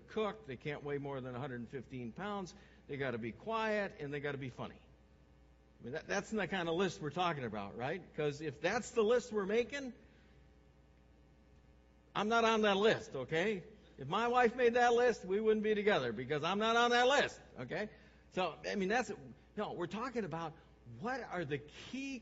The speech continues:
criteria, what are the non-negotiables for you as you look for that person you want to spend your life with, that you want God to bring into your life.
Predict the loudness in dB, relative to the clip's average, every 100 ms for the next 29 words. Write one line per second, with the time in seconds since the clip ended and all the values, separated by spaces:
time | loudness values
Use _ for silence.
0 | -10 -4 -4 -4 -6 -2 -2 -2 -6 -4
1 | -4 -4 -2 -2 -2 -4 -4 -4 -4 -8
2 | -8 -12 -10 -6 -4 -4 -6 -10 -16 -20
3 | -20 -20 -20 -8 -4 -4 -4 -6 -4 -4
4 | -4 -4 -4 -6 -4 -4 -4 -8 -8 -8
5 | -10 -10 -8 -8 -8 -10 -12 -12 -14 -20
6 | -20 -20 -20 -8 -6 -2 -2 -2 -4 -4
7 | -4 -4 -2 -2 -4 -6 -8